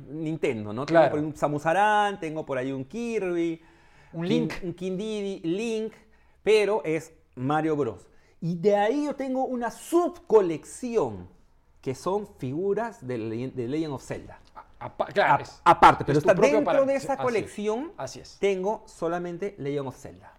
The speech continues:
Speaker 2: Claro, claro, claro.
Speaker 1: Y llego, mi colección en general, lo que es, lo que es figuras de Nintendo, abarca desde bootleg hasta figuras, eh, licenciadas. Y por ahí tengo también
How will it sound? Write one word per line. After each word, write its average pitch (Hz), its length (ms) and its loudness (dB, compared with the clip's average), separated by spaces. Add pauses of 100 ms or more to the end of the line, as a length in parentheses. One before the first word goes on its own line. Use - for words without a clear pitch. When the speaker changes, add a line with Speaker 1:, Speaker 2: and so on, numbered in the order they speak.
(140)
Speaker 2:
Claro, 117 320 -4 (180)
claro, 85 260 -16
claro. - 200 -20 (360)
Speaker 1:
Y 170 140 -4
llego, 254 460 -4
mi 185 180 -4
colección 175 680 -4
en 233 80 -10
general, 139 640 -4
lo 98 120 -8
que 131 220 -6
es, 147 220 -12
lo 110 160 -12
que 147 80 -8
es 147 100 -14
figuras 160 320 -6
de 151 80 -10
Nintendo, 143 640 -10 (400)
abarca 190 760 0 (120)
desde 110 680 -6 (240)
bootleg 180 640 -2 (600)
hasta 120 400 -10
figuras, 156 840 -6 (120)
eh, 113 100 -16
licenciadas. 123 920 -4 (600)
Y 120 500 -8
por 131 220 -6
ahí 156 220 -4
tengo 165 560 -4
también 165 640 -8